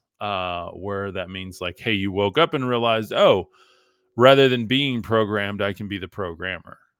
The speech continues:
Rather than being created, I can be the creator. Rather than being asleep and a cog in the wheel,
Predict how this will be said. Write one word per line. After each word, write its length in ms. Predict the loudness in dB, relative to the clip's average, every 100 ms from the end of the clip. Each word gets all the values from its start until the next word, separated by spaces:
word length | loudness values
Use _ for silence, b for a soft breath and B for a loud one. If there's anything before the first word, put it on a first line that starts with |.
| _
Rather 320 | 0 0 2
than 400 | -2 -4 -4 -6 -12 b b -4
being 300 | 0 0 -2
created, 500 | -6 -4 -2 -4 -6
I 100 | -8
can 140 | -10
be 140 | -14 -14
the 120 | -14
creator. 500 | _ -16 -16 -16 -20 _ b b
Rather 240 | -2 0 -2
than 160 | -4
being 300 | -4 -4 -6
asleep 600 | -10 -10 -4 -2 -2 -6 _ _ _ _
and 220 | -8 -8 -8
a 80 |
cog 480 | -12 -6 -2 -2 -4
in 100 | -10
the 80 | -8
wheel, 560 | -4 -2 0 -2 -6